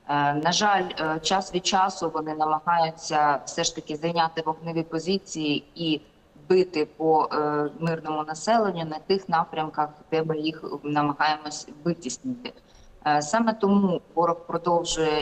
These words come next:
і в-, застосовувати повітряні сили і намагається за допомогою авіації атакувати керованими авіаційними бомбами.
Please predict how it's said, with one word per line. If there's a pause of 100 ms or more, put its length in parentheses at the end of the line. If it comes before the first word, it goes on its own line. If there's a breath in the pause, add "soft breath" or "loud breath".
і
в-,
застосовувати (580)
повітряні
сили
і
намагається
за
допомогою
авіації (200 loud breath)
атакувати
керованими
авіаційними
бомбами.